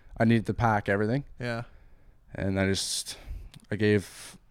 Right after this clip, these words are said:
Speaker 1: all the furniture to my friend 'cause he was staying in Michigan for the,
Speaker 2: <laughs>
Speaker 1: for the summer or something. So I just gave it to him, and next year I'm gonna have to go back and buy a new bed and everything. <laughs> So it'll be a
Speaker 2: Really?
Speaker 1: yeah. Fresh
Speaker 2: Got,
Speaker 1: start.
Speaker 2: you got, you got lucky, man. You got out before, like, the borders closed.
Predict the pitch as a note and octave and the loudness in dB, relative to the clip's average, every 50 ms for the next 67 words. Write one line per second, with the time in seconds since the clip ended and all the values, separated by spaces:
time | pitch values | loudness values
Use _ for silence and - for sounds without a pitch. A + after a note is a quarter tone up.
0 | _ - A2 A2 G#2+ - - A#2 G#2+ G#2+ G#2 - A#2+ A2 G#2 G2+ - - A2+ G#2+ | _ 4 4 4 4 4 2 2 2 2 2 0 0 2 2 0 0 2 2 4
1 | G#2 G#2 G#2+ G#2+ - - G2 F2+ G2+ G2+ G2+ G2+ G2+ F#2+ F#2 - - A2 G2 G2 | 4 4 2 2 0 -2 -2 -2 0 0 0 0 0 0 -2 0 0 2 2 2
2 | G2 F#2+ F#2+ G#2 G#2+ - - - G2+ G#2 A2 A2 - - - A2 G2+ G2+ G2 G2 | 2 2 2 2 0 0 0 0 2 0 0 0 -4 -4 0 2 4 4 4 2
3 | - - - - - - - - - - - - - - A2+ G#2 G2 - A#2 A2 | 0 -6 -10 -18 -20 -20 -20 -20 -20 -20 -20 -12 -2 0 2 2 4 6 6 6
4 | A2+ A2 G#2+ G2+ G2 - - G#2 G2 - A2+ A2+ A2+ - A#2 G#2 G#2 G2+ G2+ - | 8 8 6 6 6 4 4 2 2 4 2 2 4 4 6 6 6 4 2 4
5 | B2 A2+ A2+ G#2 - G2+ A2 A#2 A2+ A2 A2 G#2 G2+ G2 F#2 - - - - - | 6 6 6 6 4 2 4 6 6 6 6 4 2 2 0 -2 -6 -10 -12 -20
6 | - - - - - - - - - - - - - - - - - G2 F#2 G#2 | -20 -20 -20 -20 -20 -20 -20 -20 -20 -20 -20 -20 -20 -20 -18 -8 -4 0 0 0
7 | - - - F2+ F2 F#2 G2 G2+ G2 F#2 G#2 G#2+ F#2+ F#2+ G#2 G#2 A2+ A#2 G#2 G2 | 0 0 0 0 0 2 2 2 2 2 2 2 4 6 4 4 4 2 2 2
8 | A2+ G#2+ G#2+ G#2+ A2 F2 - G2 G2+ G#2+ A2 G#2 G#2 G#2 A2 G#2+ A2 G#2 A2+ A#2+ | 4 4 4 4 2 2 4 4 4 4 4 2 2 0 0 0 0 0 -2 -2
9 | A#2+ - - - - F3+ D#3 D3 C3 C3 C3 C3+ C#3+ D3 D3 C#3 C3 A#2+ A#2 A#2 | -4 -2 0 6 6 8 8 8 6 6 6 6 6 8 8 6 4 0 -4 -8
10 | - - C3+ A#2+ A#2 A2 - - A2+ - - - - - - - - - - - | -8 -2 0 2 2 2 0 -4 -14 -16 -18 -10 0 6 6 6 6 4 -2 -8
11 | F#3 - - - A2+ - F3+ F3+ - A#2+ A2 A2 A#2 - - - - F#3 - - | -14 -8 2 4 4 4 4 4 4 6 6 6 4 2 -2 0 2 4 4 6
12 | - - - - - D#3 E3+ E3+ D3 E3 F#3+ - D#3 C3+ C3 C3+ C3 A#2 C#3 C#3 | 8 8 8 8 8 4 0 0 2 2 0 0 0 -4 -2 -4 -4 -2 0 2
13 | C#3+ C3+ C#3 C3 - - C3+ - D3 C#3 C3+ C#3 C3 - B2 - A2+ A2+ C#3 E3+ | 6 6 6 6 6 4 -4 -4 -2 0 0 0 -2 -4 -6 -4 -2 0 0 0
14 | D#3+ C3+ - - - A2 G#2+ G2+ A2+ A#2 - | 0 -2 -6 -6 -8 -8 -6 -6 -8 -10 -12